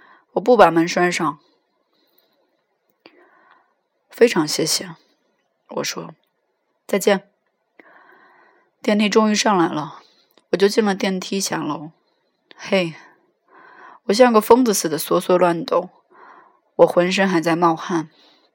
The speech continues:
每次遇到这类性变态玩意儿，我就会浑身冒汗。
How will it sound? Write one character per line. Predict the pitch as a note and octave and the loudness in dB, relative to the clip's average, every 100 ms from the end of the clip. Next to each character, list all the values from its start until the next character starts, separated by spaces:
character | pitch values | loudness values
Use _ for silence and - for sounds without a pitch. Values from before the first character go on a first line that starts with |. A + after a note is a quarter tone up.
| _ _ _ _ _ _ | _ _ _ _ _ _
每 | G3+ G3 | -6 -4
次 | - | -2
遇 | B3 | 0
到 | A3 F#3+ | 2 2
这 | F#3 F#3 | 2 2
类 | F#3 | 2
性 | F3 F#3 F3 | 0 -4 -2
变 | F3+ | -2
态 | F3+ - | -2 -4
玩 | G#3 - | -4 -8
意 | B2+ | -6
儿， | D#3 G3 _ _ - _ _ | -8 -10 _ _ -20 _ _
我 | F#3+ | -4
就 | F#3+ C#4 | 0 0
会 | B3+ F3+ | 4 2
浑 | - D#3 | 2 -10
身 | - D3+ | -10 -6
冒 | - | -8
汗。 | E3 E3 | -8 -16